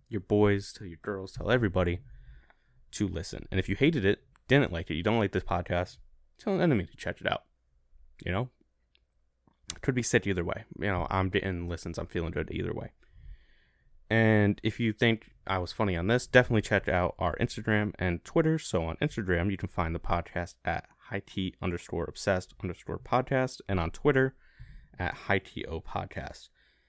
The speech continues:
And if you search High Tea Obsessed or High Tea Obsessed Podcast at the most, definitely gonna come up. It's Twilight Zone type logo, High Tea Obsessed, pineapple in the middle. On those pages, especially Instagram, mostly posting memes, updates, book reviews, that sort of thing.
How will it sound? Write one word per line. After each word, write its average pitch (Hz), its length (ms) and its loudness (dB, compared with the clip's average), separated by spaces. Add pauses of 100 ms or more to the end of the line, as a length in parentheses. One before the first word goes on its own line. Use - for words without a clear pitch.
(300)
And 98 80 -4
if 95 120 -8
you 95 60 -6
search 147 260 2
High 107 160 2
Tea - 180 -4
Obsessed - 540 -4
or 80 220 -8
High 92 140 -2
Tea - 160 -6
Obsessed - 260 -6
Podcast 92 460 -4
at - 120 -10
the 95 60 -6
most, 90 480 -2 (800)
definitely 104 320 2
gonna 87 180 0
come 87 220 -6
up. 104 260 -2
It's - 380 -8 (400)
Twilight 101 380 2
Zone 95 200 0
type - 240 -2
logo, 95 520 0
High 90 140 -2
Tea - 180 -6
Obsessed, 87 420 -4
pineapple 87 480 -2
in 82 80 -4
the 82 40 -4
middle. 120 380 0 (220)
On 139 160 4
those 120 100 2
pages, 90 340 6
especially 95 460 -2
Instagram, 127 580 -2 (140)
mostly 98 240 0
posting 90 460 -4
memes, 127 460 0 (640)
updates, 104 460 0
book - 220 -2
reviews, 95 460 -4
that 101 180 0
sort 101 160 -2
of - 80 -8
thing. 90 260 -2